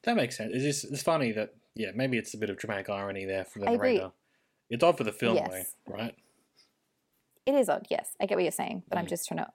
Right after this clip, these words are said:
Speaker 2: offer you an alternate, you know,
Speaker 1: No, no,
Speaker 2: interpretation,
Speaker 1: that, that's
Speaker 2: maybe.
Speaker 1: fair enough. Um, so the thing is, he's a kid. He loves the girl. She loves him.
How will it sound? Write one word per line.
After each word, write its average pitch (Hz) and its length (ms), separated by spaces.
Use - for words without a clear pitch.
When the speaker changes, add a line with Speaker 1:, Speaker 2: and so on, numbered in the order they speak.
Speaker 2:
offer 175 200
you 175 100
an 156 80
alternate, - 540
you - 80
know, - 100
Speaker 1:
No, 202 120
no, 226 60
Speaker 2:
interpretation, - 640
Speaker 1:
that, - 40
that's - 100
Speaker 2:
maybe. 110 80
Speaker 1:
fair 110 140
enough. 98 260
Um, 131 440
so 160 280
the 143 60
thing 175 180
is, 151 180
he's 139 220
a 139 40
kid. 139 420
He 123 160
loves 135 280
the 127 80
girl. 117 380
She - 140
loves 120 220
him. 107 340